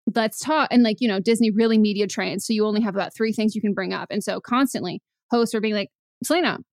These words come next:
I hear you love pickles." And she's like, "Oh yeah, like, you know, I drink pickle juice." And they're like, "Bring out the pickle juice." So, like, you could probably find, like, a two hour compilation of her on every single late night show drinking pickle juice. Selena, I know you're busy. You've got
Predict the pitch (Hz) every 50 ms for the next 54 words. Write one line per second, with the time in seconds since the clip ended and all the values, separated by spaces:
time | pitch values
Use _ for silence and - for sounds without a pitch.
0 | _ - 240 277 302 277 269 247 247 240 226 226 - 247 247 240 220 151 - 208
1 | - - _ _ _ _ - 233 233 - - 247 294 349 440 480 466 427 311 -
2 | - - - 202 196 185 196 - 185 196 - - 226 - 247 226 202 220 208 208
3 | - 240 226 220 - _ _ _ _ - 247 - 480 480 453 440 440 415 427 330
4 | 440 466 453 480 440 311 381 277 - 220 - 302 277 262 233 214 240 269 302 320
5 | 330 233 233 269 262 262 262 - 247 226 226 214 226 - - 233 - - 277 269
6 | 240 226 220 - 220 220 214 214 202 208 - - 220 214 220 220 233 226 - -
7 | 226 247 196 247 277 - 262 226 208 214 202 220 214 220 226 226 - - - 185
8 | 190 - 240 _ - - 233 240 214 - - - - - _ _ _ - 233 -
9 | - - - - - 233 - _ _ _ _ _ - - - 262 320 381 349 254
10 | 220 247 - _ _ _ _ - - 233 233 240 254 277 262 226 247 247 240 262
11 | 262 269 - - 233 220 208 233 196